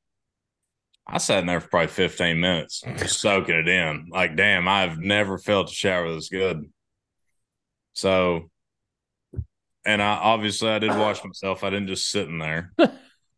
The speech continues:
Speaker 1: washed myself. Um, and then I walked back in. And I di-, I didn't wanna be a captive of the moment. So I walked back in after I got dressed and everything.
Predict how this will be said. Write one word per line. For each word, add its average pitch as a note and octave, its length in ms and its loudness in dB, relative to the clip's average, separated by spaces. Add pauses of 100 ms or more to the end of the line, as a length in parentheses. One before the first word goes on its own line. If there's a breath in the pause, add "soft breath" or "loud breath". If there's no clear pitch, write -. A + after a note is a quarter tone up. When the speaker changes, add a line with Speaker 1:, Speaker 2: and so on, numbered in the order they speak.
(120)
Speaker 1:
washed F#2+ 320 4
myself. D#2+ 500 -2 (840)
Um, E2+ 540 2 (1160)
and F#2 220 2
then G2+ 100 6
I G#2 80 6
walked A2 300 4
back A2+ 260 2
in. A2+ 380 0 (800)
And G#2 160 0
I A#2 80 0
di-, B2+ 160 0
I A#2+ 100 0
didn't C3+ 160 -2
wanna C3+ 180 -2
be C3 160 0
a A#2+ 60 -4
captive B2+ 540 -4
of A#2+ 120 -2
the G#2+ 60 -2
moment. G#2+ 440 -2 (100)
So G2+ 240 -2
I G2 60 2
walked G#2+ 260 0
back A2 240 -2
in G#2+ 300 -2
after G2+ 240 -4
I G2 40 -2
got G2+ 180 -2
dressed F#2+ 280 -2
and F#2+ 80 -4
everything. F2 520 -2